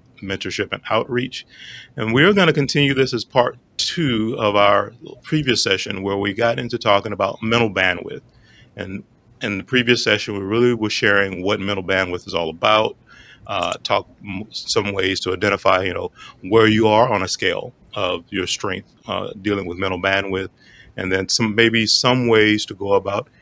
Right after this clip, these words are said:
increasing it if that's something that you really need to focus in on. This session kind of picks up where that session left off, because what we're gonna really dive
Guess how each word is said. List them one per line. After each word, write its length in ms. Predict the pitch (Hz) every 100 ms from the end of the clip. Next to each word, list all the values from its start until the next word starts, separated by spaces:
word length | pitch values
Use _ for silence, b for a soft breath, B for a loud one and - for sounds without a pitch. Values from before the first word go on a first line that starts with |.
| _
increasing 500 | - 127 208 226 -
it 160 | - - -
if 160 | 95
that's 200 | - 95
something 260 | - 98 98
that 140 | 95 -
you 120 | 101
really 240 | 98 98 95
need 320 | 95 92 95
to 300 | - - -
focus 400 | - 101 - -
in 120 | 131
on. 280 | 120 90 139 - b b b b b b _
This 280 | 107 233 240
session 320 | 165 135 135
kind 160 | 127 117
of 80 | - _ -
picks 220 | 139 -
up 100 | 117
where 120 | 104
that 200 | 104 113
session 380 | - 98 - 95
left 320 | 95 90 -
off, 420 | 139 127 104 107 _ _
because 380 | - 107 110 101
what 140 | 104 120
we're 120 | 135
gonna 240 | 135 120
really 180 | 117 117
dive 360 | 117 101 101